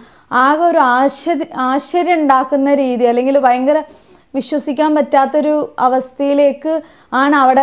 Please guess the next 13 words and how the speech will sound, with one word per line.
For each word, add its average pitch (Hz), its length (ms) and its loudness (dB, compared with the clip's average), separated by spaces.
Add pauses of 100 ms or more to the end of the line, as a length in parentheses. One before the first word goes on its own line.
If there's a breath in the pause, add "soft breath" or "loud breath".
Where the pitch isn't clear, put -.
അവിടുത്തെ 254 340 0
നാട്ടുകാർ 247 500 0
മൊത്തം 269 540 -2
ഇപ്പം 233 260 -4
ഉള്ളത്. 220 440 -2 (420 soft breath)
വേറെ 302 360 2
പറയത്തക്ക 285 480 2
വേറെ 285 260 4
ഒരു, 277 240 2 (240)
ഏഹ്, 254 320 -2
അവർക്ക് 247 320 0
പ്രശ്നം 262 460 -2
കാര്യങ്ങളൊന്നുമില്ല. 254 1120 0